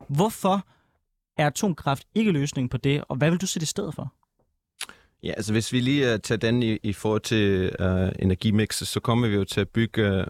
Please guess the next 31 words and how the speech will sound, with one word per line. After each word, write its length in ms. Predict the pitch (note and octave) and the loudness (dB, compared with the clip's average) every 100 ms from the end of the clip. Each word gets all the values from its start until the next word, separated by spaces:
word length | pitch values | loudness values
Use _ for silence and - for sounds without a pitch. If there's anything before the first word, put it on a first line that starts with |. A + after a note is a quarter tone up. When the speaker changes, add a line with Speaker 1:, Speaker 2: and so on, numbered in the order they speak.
| - | -4
Speaker 2:
massivt 440 | G2 G2 - A#2+ | -4 -2 -2 -2
ud 160 | G#2+ G#2 | 0 0
med, 380 | - G2+ F#2 F#2 | 2 2 2 0
med 120 | - | -2
sol 320 | F#2+ - G#2 - | -2 0 0 0
og 120 | F2+ | 0
vind. 180 | A2+ - - - - _ - | 0 -2 -12 -20 -20 _ 0
Øhm, 320 | G2 F#2+ F#2 | 2 2 0
og 220 | - F2 | -2 0
det, 380 | B2+ C3 A#2+ G#2+ | 2 2 2 0
øh, 60 | G2 | -2
betyder 360 | F#2 - A#2+ | -4 0 2
jo 200 | A2 E2+ | 2 2
også, 260 | A2 A2 A#2+ | 0 0 -2
at 100 | F#2+ | 0
vi, 80 | G2+ | -2
at 100 | F#2+ | 0
vi 60 | |
har 160 | G2 G#2 | 0 0
en 60 | |
kapacitet, 800 | G#2+ A2+ G#2 G2 - - C3+ - | 0 -4 -4 -6 -6 -2 -2 -2
øh, 460 | - - - F#2+ G2 - | -12 -6 -2 2 0 0
der 100 | G2+ | 2
nemt, 360 | G2+ A2+ B2 | 2 2 0
øh, 200 | A2 G#2 F#2 | 0 0 0
dækker 200 | A2 G#2 | 0 0
vores, 380 | G#2 G2 G2 - | 0 0 -2 -2
øh, 200 | F#2+ F#2+ - - | 0 0 -2 -6
d-, 80 | - | -4
daglige 340 | F2 G2+ A#2+ | 0 2 0
forbrug. 460 | A2+ F#2+ - B2 | -2 -4 -2 -2